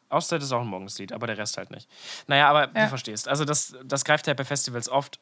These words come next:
Speaker 1: ähm, deswegen grundsätzlich Konzerte.
Speaker 2: Ja. Echt jetzt? Lieber Festivals
Speaker 1: Ja.
Speaker 2: als Konzerte? Äh, lieber
Speaker 1: Nein.
Speaker 2: Konzerte als Festivals?
Speaker 1: Ja, ich bin eher ein Konzert als ein Festivalmensch.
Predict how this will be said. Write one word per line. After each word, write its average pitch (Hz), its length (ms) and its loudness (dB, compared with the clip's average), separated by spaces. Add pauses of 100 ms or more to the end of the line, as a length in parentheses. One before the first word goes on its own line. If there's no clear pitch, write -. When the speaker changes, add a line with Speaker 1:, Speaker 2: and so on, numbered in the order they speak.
Speaker 1:
ähm, 123 540 -4
deswegen 117 400 -4
grundsätzlich 117 500 -8
Konzerte. 92 400 -10 (1120)
Speaker 2:
Ja. 208 340 6 (720)
Echt - 220 2
jetzt? - 220 0 (300)
Lieber 262 440 6
Festivals 247 400 2
Speaker 1:
Ja. - 20 2
Speaker 2:
als 233 100 -2
Konzerte? 214 440 2 (360)
Äh, 214 220 6
lieber 214 180 -2
Speaker 1:
Nein. 220 100 2
Speaker 2:
Konzerte 220 200 2
als 208 100 -2
Festivals? 208 380 -2
Speaker 1:
Ja, 135 180 4
ich 127 200 -8
bin 123 280 -6
eher 123 160 -2
ein 123 100 -2
Konzert 117 280 -10
als 104 160 -8
ein - 40 -20
Festivalmensch. 95 600 -12